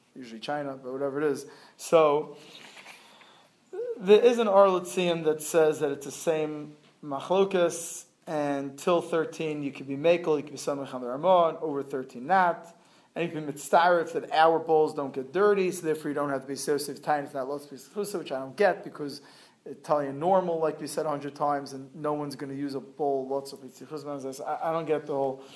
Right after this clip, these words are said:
Or L'Tzion. But Lamaisa, the Shevet Alevi, um, says that Bisman Hazeh, our bowls, even the Sfardim could play with it. And, and also the Shmir Shabbat Kolchasa says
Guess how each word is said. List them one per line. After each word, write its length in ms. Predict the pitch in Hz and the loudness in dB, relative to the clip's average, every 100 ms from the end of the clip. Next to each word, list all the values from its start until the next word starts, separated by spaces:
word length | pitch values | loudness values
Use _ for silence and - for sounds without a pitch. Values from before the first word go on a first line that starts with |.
| - - - | -18 -18 -6
Or 140 | 156 147 | -2 0
L'Tzion. 460 | 143 143 233 165 156 - - - - | 0 -2 0 0 -4 -14 -20 -12 6
But 280 | 208 190 | 8 8
Lamaisa, 540 | 180 185 208 202 - 175 | 4 4 4 4 0 -2
the 60 | |
Shevet 380 | 165 - 170 156 | -2 0 0 0
Alevi, 640 | 156 180 185 180 175 175 - - _ _ _ _ _ _ _ - - | 2 4 4 2 0 -2 -8 -20 _ _ _ _ _ _ _ -20 -2
um, 420 | 147 139 139 139 139 - - | 4 4 4 0 -12 -16 -20
says 640 | - 165 156 151 139 - - | 0 6 6 4 -2 -12 -12
that 220 | 143 139 139 | -4 -4 -4
Bisman 360 | 131 160 160 | 0 6 6
Hazeh, 440 | 151 139 160 151 147 | 4 4 6 6 6
our 240 | 147 151 | 4 4
bowls, 360 | 147 151 156 - | 4 2 2 0
even 400 | 226 220 180 170 | 2 2 2 -2
the 80 | 156 | -4
Sfardim 480 | 143 160 139 131 127 | -2 2 4 2 -4
could 160 | 127 | -12
play 200 | 120 131 117 | -4 -2 -2
with 160 | 117 | -4
it. 100 | - - - - - - - | -14 -16 -20 -20 -20 -12 0
And, 680 | 156 147 143 139 139 135 - - - | 4 4 2 0 -4 -10 -16 -20 -16
and 320 | 151 139 139 | -8 -8 -4
also 340 | 131 151 151 147 | 0 -2 -2 -6
the 120 | 135 | -6
Shmir 220 | - 151 | -6 -8
Shabbat 320 | 139 135 131 | -4 -2 -4
Kolchasa 640 | 139 127 175 175 170 151 151 - _ | -6 4 4 6 2 -2 -4 -18 _
says 580 | - 160 151 147 - | -2 2 2 0 -6